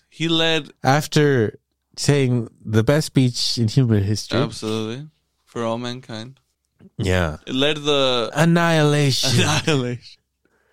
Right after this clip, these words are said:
Speaker 1: This is good.
Speaker 2: Yeah.
Speaker 1: Safety net. You gotta catch the plane just in case. Which is crazy. I don't know if you've seen those landing videos of, like,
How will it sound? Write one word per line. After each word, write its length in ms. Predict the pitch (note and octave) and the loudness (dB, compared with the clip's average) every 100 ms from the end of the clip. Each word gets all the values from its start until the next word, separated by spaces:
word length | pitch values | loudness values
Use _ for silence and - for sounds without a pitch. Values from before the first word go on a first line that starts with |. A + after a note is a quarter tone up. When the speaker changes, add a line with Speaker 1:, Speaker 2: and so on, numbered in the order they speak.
| - | -16
Speaker 1:
This 160 | A#2+ A2+ | -14 -12
is 140 | G#2 | -14
good. 340 | A2 G#2 G2+ B2 _ _ _ _ | -12 -12 -12 -16 _ _ _ _
Speaker 2:
Yeah. 600 | F2+ F2 E2 D#2+ D2 D#2 - _ _ _ _ | -6 -6 -6 -6 -10 -12 -18 _ _ _ _
Speaker 1:
Safety 440 | - - B2 - A#2 | -14 -8 -8 -8 -10
net. 220 | A2 A#2+ | -10 -10
You 100 | A#2 | -10
gotta 180 | A2+ A2 | -10 -10
catch 340 | - A2+ - | -10 -12 -12
the 100 | C#3 | -20
plane 400 | - C3 B2+ A#2+ | -16 -12 -12 -12
just 220 | A#2+ A2+ | -16 -18
in 100 | B2+ | -18
case. 420 | B2 B2+ B2 B2+ _ _ _ _ _ _ - | -12 -10 -10 -14 _ _ _ _ _ _ -6
Which 200 | - - | -4 -2
is 180 | F3+ - | -4 -4
crazy. 300 | E3 E3 C#3+ | -2 0 2
I 60 | |
don't 80 | D#3+ | 0
know 80 | E3+ | -2
if 60 | |
you've 100 | C3+ | -4
seen 220 | A2+ C3+ C#3+ | -4 -6 -4
those 220 | D3 C3+ | -4 -4
landing 380 | C#3+ C#3+ C#3+ C#3+ | -4 -4 -6 -6
videos 400 | C#3+ C#3+ C#3 C3+ | -6 -4 -6 -6
of, 100 | A#2+ | -8
like, 260 | A2+ A2+ | -6 -8